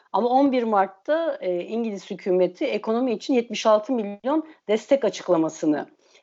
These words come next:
e, yayınladı. Bunun üzerine New York Times gazetesi, "İngiltere virüse karşı ekonomisini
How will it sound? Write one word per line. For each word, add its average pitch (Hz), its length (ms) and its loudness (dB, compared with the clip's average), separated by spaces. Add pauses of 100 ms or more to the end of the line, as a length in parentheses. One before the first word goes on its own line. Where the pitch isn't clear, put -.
e, 147 100 -2 (100)
yayınladı. 156 920 6 (680)
Bunun 214 160 0
üzerine 233 320 4
New 262 180 4
York 247 240 2
Times 254 240 -2
gazetesi, 196 680 0 (680)
"İngiltere 220 640 4
virüse 233 340 0
karşı 220 340 2
ekonomisini 214 540 -4